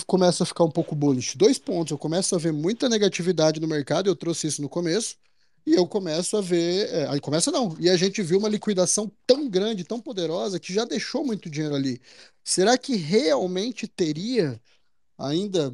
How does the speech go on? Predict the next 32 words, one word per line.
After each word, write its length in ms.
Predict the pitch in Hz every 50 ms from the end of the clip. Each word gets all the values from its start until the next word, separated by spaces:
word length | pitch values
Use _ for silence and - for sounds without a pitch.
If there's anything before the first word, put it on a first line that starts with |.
| 127 - _ _ -
muito 560 | 175 160 170 180 202 240 269 262 196 - 170
a 40 | 151
ser 160 | - - 175
liquidado? 460 | 165 165 - - 139 156 185 214 214 320
Eu 40 |
não 100 | 440 415
sei, 260 | - - 320 339 277 -
cara. 280 | - - 117 123 127
Eu 120 | 151 180 196
não, 100 | 262 277
não 220 | 233 294 285 262 262
consigo 400 | - 294 208 - - 247 233 196
ter 120 | - 208 202
essa 220 | 196 - - 196
visão. 380 | 180 180 156 156 143 131 139 143
Acho 260 | 147 151 - 202 180
que 340 | - - 208 196 170 143 - - _ _ _ _ -
dependeria 600 | 147 160 147 175 170 170 165 160 156 170 175 175
de 120 | 147 156
muito 340 | 156 160 165 175 170 - 165
cenário, 560 | - - 175 170 165 165 165 175 175 165 160
do 120 | 147 147 156
cenário 340 | - 180 160 156 156 151 143
macroeconômico, 880 | 143 143 165 196 - - 214 208 - 156 151 147 156 170 190 175 - -
que 120 | - 160
não 120 | 170 165
tá 120 | 147 156 147
bacana 360 | 143 139 - - 151 143 147
também. 260 | 139 - 165 165 196 208
Então, 180 | 208 - 156
por 300 | - - 196 208 180 160
isso, 500 | 180 220 254 269 233 - - - 165 120